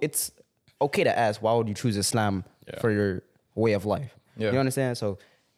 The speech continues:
Speaker 1: it is a valid question. It should be answered, and we're gonna answer it today.
Speaker 3: So we're gonna be talking about things like,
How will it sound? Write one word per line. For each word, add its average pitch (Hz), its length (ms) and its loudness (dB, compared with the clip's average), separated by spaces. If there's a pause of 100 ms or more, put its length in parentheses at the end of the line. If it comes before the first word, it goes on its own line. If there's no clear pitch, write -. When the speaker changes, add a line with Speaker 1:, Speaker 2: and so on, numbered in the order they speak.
Speaker 1:
it 123 80 -2
is 139 100 2
a 117 60 0
valid 98 300 0
question. 104 420 -10 (160)
It 92 80 -8
should 107 180 -4
be 101 80 0
answered, 98 260 -4
and 107 100 -6
we're 104 80 -4
gonna 98 160 -6
answer 107 200 -6
it 95 60 -8
today. 117 260 -8 (580)
Speaker 3:
So 131 160 -2
we're 127 120 2
gonna 139 140 2
be 117 140 0
talking 120 260 0
about 107 220 0
things 113 240 0
like, 98 400 0